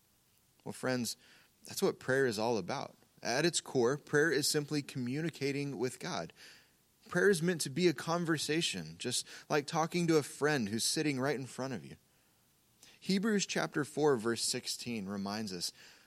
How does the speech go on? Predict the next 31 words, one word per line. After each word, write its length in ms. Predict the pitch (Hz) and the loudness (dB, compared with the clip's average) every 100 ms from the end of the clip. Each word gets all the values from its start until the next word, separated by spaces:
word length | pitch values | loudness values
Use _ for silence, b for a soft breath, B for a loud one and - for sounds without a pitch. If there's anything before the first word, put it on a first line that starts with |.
| B 104 | B -6
that 80 | |
we 160 | 104 185 | -2 -2
can 200 | 202 135 | 0 -2
talk 440 | - - 143 175 | -4 -6 -4 -2
with 180 | 175 160 | -2 -4
God 400 | - 123 101 87 - b b - | -4 -4 -4 -6 -12 b b -6
as 160 | 113 | 0
though 120 | 139 143 | 2 2
he's 200 | 147 - | 2 0
sitting 360 | 170 165 156 | 0 0 0
right 260 | 143 156 180 | 0 0 0
in 120 | 170 | -2
front 240 | - 160 | -4 -4
of 100 | 110 | -4
us. 160 | 73 - B B | -6 -10 B B
Listen 240 | 165 190 196 | -2 2 4
to 80 | |
these 240 | 175 180 156 | 6 2 2
words. 400 | 160 107 85 - B B B B B B | 2 0 0 -8 B B B B B B
"So 180 | - 156 | 0 4
let 200 | 160 180 | 4 6
us 180 | 196 | 4
come 360 | - - 185 160 | 0 0 0 0
boldly 680 | 131 156 175 190 143 101 90 - _ _ _ | -2 0 2 2 0 -6 -8 -14 _ _ _
to 120 | - 131 | -8 -6
the 140 | 120 | -8
throne 560 | - - 180 196 160 127 | -12 -6 0 2 2 0
of 200 | 104 110 | -2 0
our 120 | 104 | -2
gracious 640 | 95 110 135 131 127 117 | -2 -4 -2 -2 -2 -2
God. 320 | - 87 80 | -4 -8 -10